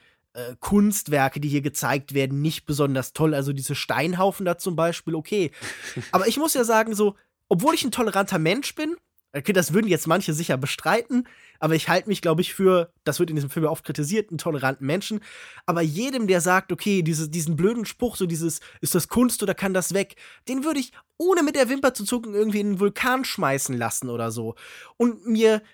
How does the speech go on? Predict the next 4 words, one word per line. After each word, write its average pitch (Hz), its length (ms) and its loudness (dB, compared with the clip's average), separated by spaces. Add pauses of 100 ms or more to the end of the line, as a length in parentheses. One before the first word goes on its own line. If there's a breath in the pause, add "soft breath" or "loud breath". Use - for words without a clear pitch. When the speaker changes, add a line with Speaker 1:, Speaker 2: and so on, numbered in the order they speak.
(1120 soft breath)
Speaker 1:
flackert - 420 -2
da 214 180 -2
für, 262 720 0
ähm, 196 400 2